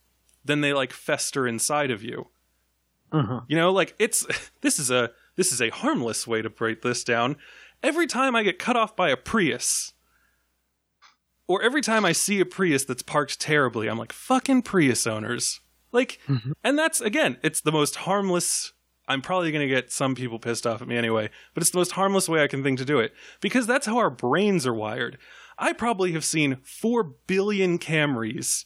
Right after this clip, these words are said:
Speaker 1: make a non-signaled lane change or park crooked,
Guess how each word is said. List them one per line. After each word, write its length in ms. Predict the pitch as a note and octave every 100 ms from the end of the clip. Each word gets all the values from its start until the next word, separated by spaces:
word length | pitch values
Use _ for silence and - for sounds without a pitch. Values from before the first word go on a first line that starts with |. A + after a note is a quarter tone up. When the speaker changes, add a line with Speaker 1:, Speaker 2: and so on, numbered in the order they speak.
| _ _ _ _ _ _
Speaker 1:
make 320 | - D#3 F3+
a 60 | F#3
non-signaled 840 | D3+ C#3+ D3 D3+ - D3 C3+ C3 B2+
lane 240 | B2+ C3
change 560 | C3 B2 B2 A#2+ A#2+ - -
or 140 | B2+
park 340 | - C#3 C3 -
crooked, 460 | C#3+ B2 G#2+ -